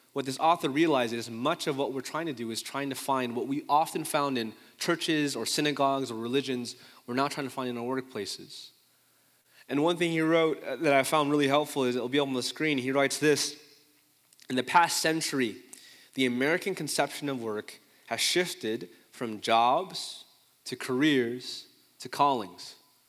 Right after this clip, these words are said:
from necessity to status to meaning. In an agrarian or early manufacturing economy where tens of millions of people perform similar routine tasks, there are no delusions about the higher purpose of, say,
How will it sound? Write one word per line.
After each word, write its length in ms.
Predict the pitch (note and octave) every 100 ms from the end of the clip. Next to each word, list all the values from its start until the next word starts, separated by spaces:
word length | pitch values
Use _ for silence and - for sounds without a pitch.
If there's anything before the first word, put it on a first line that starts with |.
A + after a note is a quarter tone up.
| _ _ _ _
from 200 | - B2+
necessity 920 | B2 A2 - D#3 - E3+ E3+ F#3 G3+ - _ _ _ _
to 100 | B2+
status 800 | - - C3 C3+ C3+ - - - - _ _ _ _ -
to 120 | B2+
meaning. 360 | A#2+ A#2+ F#2+ F#2 - _ _ _ _ _ _
In 100 | D3
an 60 | C#3
agrarian 560 | C3+ C3+ D#3 F3 F3 D#3
or 120 | C3
early 300 | C#3+ D#3+ D3+
manufacturing 720 | C#3+ C#3+ C3 C#3+ C#3 - C3
economy 580 | A#2+ C#3+ C#3 A2 G#2+ C3+ -
where 100 | A#2
tens 480 | - D3 D#3+ D#3+ C#3
of 80 |
millions 500 | B2+ C3+ D#3+ D#3+ D#3
of 120 | C3+ -
people 500 | D#3 D3+ B2 A2+ - -
perform 460 | - B2 C#3 C3+ A#2+ -
similar 460 | - - E3 F3 E3+
routine 480 | C#3 C3+ - D3 C3+
tasks, 540 | C3 A2 G#2+ - - - - -
there 120 | C3
are 140 | C3 B2+
no 180 | D3+ F#3
delusions 720 | F#3 D3 C#3 E3+ C#3 B2+ B2+
about 160 | B2+
the 60 | B2
higher 320 | - D#3 D3
purpose 400 | D3 D#3 C#3+ A#2+
of, 120 | A2
say, 360 | - A#2 A2